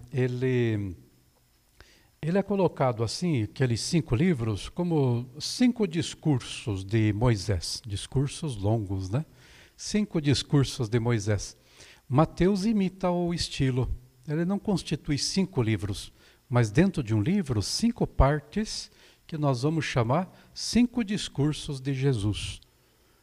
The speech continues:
E Jesus é o novo Moisés. Olha como no primeiro dos discursos ele sobe a montanha. Sobe a montanha porque Moisés subiu a montanha. Moisés, do alto da mon-, da montanha, deu,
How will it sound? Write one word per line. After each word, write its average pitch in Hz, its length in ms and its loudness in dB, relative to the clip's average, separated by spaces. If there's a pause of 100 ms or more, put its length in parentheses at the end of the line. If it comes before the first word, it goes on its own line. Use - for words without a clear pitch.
(120)
E 135 80 0
Jesus 135 480 -2
é 202 60 0
o 180 100 0
novo 127 380 -2
Moisés. 107 580 0
Olha 202 280 0
como 120 440 2 (480)
no 113 200 -2
primeiro 127 520 4
dos 113 220 -4
discursos 110 1000 -4
ele 117 160 0
sobe 135 580 -4
a 113 80 -2
montanha. 107 840 2 (720)
Sobe 98 340 -6
a 98 60 4
montanha 190 500 0
porque - 320 0
Moisés 110 460 0
subiu 113 340 -2
a 95 60 0
montanha. 98 580 -4 (800)
Moisés, 131 640 2
do 113 200 0
alto 139 280 2
da 120 100 0
mon-, 113 240 -2
da 107 280 0
montanha, 123 720 -4
deu, 143 520 -2